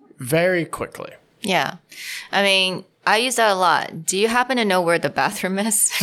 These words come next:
Speaker 2: <laughs>
Speaker 1: "Excuse me, I have a question. Where's the bathroom?"
Speaker 2: <laughs> Yeah. "Do you happen to know where the bathroom is?" I mean, how direct is that, right?
Speaker 1: Right.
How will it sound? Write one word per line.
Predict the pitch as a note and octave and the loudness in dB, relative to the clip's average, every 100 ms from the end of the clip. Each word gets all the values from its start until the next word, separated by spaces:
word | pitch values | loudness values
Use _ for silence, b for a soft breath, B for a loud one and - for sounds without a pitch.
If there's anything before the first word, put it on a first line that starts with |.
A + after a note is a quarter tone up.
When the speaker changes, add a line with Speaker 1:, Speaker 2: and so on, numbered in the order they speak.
| B2+ - A3 - C#4 | 0 2 2 2 2
Speaker 2:
<laughs> | G#3 E3 A#3 - - | 0 -2 -4 -8 -14
Speaker 1:
"Excuse | F#4+ - A#3+ | -8 0 0
me, | A3+ A3 G#3+ | 2 2 4
I | D#3+ | 2
have | D#3+ | 2
a | |
question. | - F#3+ - D#4 F3 E3+ F3 - C#4 | 2 2 4 4 4 4 0 -2 0
Where's | - B3+ B3 | 6 6 6
the | D3 | -2
bathroom?" | - G#2+ - C3+ B2+ | -4 -6 -4 -4 -2
Speaker 2:
<laughs> | - | -2
Yeah. | - - C4 - - - B B B | -2 -2 -4 -8 -14 -14 B B B
"Do | F#3 | -2
you | G3 | 0
happen | G#3 B3+ | 0 2
to | |
know | A3+ F#3 | 4 4
where | F#3 E3+ | 4 2
the | |
bathroom | D3+ C3 - A3+ C4 | 0 -2 -2 -2 0
is?" | C#4 | 0
I | E3+ | 0
mean, | D#3+ E3+ | -2 0
how | G#3 A#3+ | 0 0
direct | G3 F3+ - | 0 -2 -2
is | C#3+ | -4
that, | - C#2 | -2 -2
right? | F2 F2+ G3 - | 0 0 0 -2
Speaker 1:
Right. | - - | -2 -2